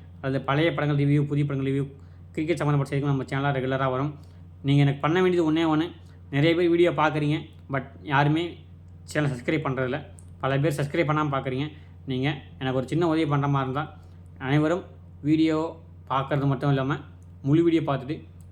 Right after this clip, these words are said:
சேனல் சப்ஸ்கிரைப் பண்ணீங்கன்னா எனக்கு கொஞ்சம் உத்வேகமா இருக்கும். அதனால அனைவரும்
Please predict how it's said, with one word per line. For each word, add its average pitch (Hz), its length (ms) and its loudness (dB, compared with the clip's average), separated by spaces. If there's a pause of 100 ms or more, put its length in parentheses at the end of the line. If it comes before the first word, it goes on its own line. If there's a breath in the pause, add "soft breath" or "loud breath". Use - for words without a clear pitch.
(140)
சேனல் 151 240 -2
சப்ஸ்கிரைப் 147 300 2
பண்ணீங்கன்னா 143 380 2 (460)
எனக்கு 131 180 -2
கொஞ்சம் 127 160 -2
உத்வேகமா 147 340 2
இருக்கும். 143 280 0 (260 loud breath)
அதனால 131 220 -2
அனைவரும் 143 340 0